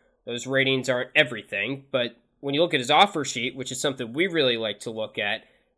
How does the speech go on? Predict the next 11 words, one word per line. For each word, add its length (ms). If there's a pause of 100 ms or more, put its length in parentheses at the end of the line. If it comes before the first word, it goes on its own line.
it's 200
good. 340
It's 160
probably 260
one 140
of 20
the 100
better 280
offer 240
sheets 320
Syracuse 640